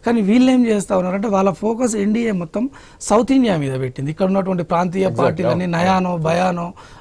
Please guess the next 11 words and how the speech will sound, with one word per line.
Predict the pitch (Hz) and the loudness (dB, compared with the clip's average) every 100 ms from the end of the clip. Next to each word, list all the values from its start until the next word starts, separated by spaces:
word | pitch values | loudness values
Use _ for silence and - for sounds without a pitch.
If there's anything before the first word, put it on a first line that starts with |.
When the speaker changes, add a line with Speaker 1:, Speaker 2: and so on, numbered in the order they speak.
| 156 | -6
Speaker 1:
ఆ, | |
భయ-, | 143 165 190 | -2 2 2
బెదిరించడమో, | 165 185 190 190 185 175 175 175 | 2 2 2 2 0 -2 -2 -6
కొనుక్కోవడమో, | 160 180 185 185 190 180 180 170 175 | -4 -2 -2 -2 2 2 2 -2 -6
ఇంకోటా, | 175 170 185 175 175 | -6 -6 -6 -6 -6
ఇంకోటా, | 175 165 175 175 | -8 -6 -6 -6
వీ-, | 190 214 | -4 -4
వీటి | 202 208 226 | -2 -2 -2
మీద | 220 | -4
ఫోకస్ | 233 240 226 | -4 -2 -2
చేసింది. | 165 143 147 | -4 -4 -8